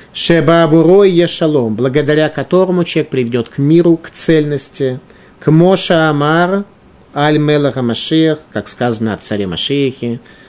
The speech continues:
«Ведибер шалом легоим», и будет он говорить мирно с народами, «Ваамар бегалху амим рабим, ваамру лиху венаале эль гарашем валь бейт элокей Яков».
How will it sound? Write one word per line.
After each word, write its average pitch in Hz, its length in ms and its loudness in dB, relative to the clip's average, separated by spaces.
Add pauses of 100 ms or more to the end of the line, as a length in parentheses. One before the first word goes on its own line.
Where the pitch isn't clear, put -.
(220)
«Ведибер 156 920 0
шалом 156 500 0
легоим», 135 540 0
и 143 40 0
будет 135 380 -2
он 123 160 -4
говорить 110 580 -4 (760)
мирно 151 640 2
с - 160 -4
народами, 139 720 -2 (540)
«Ваамар 156 600 2
бегалху 170 720 2
амим 151 360 2
рабим, 143 500 0
ваамру 147 520 2
лиху 175 360 0
венаале 147 600 0
эль 147 80 0
гарашем 135 680 -4
валь 131 180 -2
бейт 131 280 -2
элокей 123 340 -4
Яков». 104 380 -4